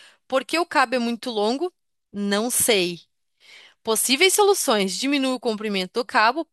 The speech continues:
prenda com fita na parede, a solução três, eh, eh, et cetera, ali que pode ter inúmeras coisas. O que que isso é interessante? Geralmente, a gente pararia no primeiro porquê.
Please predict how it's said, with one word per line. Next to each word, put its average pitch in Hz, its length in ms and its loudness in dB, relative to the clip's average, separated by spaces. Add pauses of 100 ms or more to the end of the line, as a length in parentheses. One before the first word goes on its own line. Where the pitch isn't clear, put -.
prenda 240 360 0
com 214 140 -8
fita 196 300 -8
na 202 140 0
parede, 233 480 2
a 254 40 -2
solução 247 460 -4
três, 202 400 2 (120)
eh, 220 300 0 (220)
eh, - 80 -4
et 202 100 -4
cetera, 220 440 -2
ali 196 140 0
que - 60 -16
pode 208 220 -6
ter 202 100 -6
inúmeras 202 340 -4
coisas. 170 300 -6 (420)
O 262 80 0
que 339 140 2
que 494 140 -4
isso 415 180 6
é - 20 8
interessante? 294 640 4
Geralmente, 294 1300 2 (540)
a 233 160 2
gente 226 320 -4
pararia 247 720 0
no 240 140 -8
primeiro 214 480 -4
porquê. 226 540 0